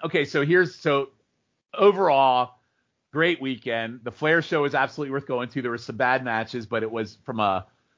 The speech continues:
just from a sheer, like, nostalgia thing, it was fantastic. Um, I was a little disappointed some of the other horsemen didn't show up. Like, Tully,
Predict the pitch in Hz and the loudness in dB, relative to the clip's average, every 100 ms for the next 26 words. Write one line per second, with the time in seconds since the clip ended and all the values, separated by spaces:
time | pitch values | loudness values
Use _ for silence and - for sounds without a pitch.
0 | _ - 170 185 - 190 143 113 - - | _ 2 2 2 0 -2 -2 -4 -8 -2
1 | 143 147 147 143 131 - _ _ _ 127 | 0 4 4 2 0 -6 _ _ _ -2
2 | 120 104 101 98 - _ _ _ _ _ | 0 0 -2 -10 -20 _ _ _ _ _
3 | - 113 - 151 147 151 147 - 143 139 | -12 -12 0 4 4 2 -4 -6 -4 -4
4 | 135 139 107 107 120 104 131 120 113 - | -6 -8 -10 -10 -8 -10 -4 -2 -2 -4
5 | 113 - _ _ _ 123 117 110 110 147 | -10 -10 _ _ _ -2 0 0 0 -4
6 | 156 214 180 160 147 165 160 170 147 127 | 0 -2 -2 -6 -4 -2 -2 -4 -2 0
7 | 139 139 147 139 147 147 131 147 139 139 | 2 0 -2 -4 -6 -8 -2 2 2 2
8 | 120 113 - 151 151 143 135 | -4 -4 0 2 2 0 -4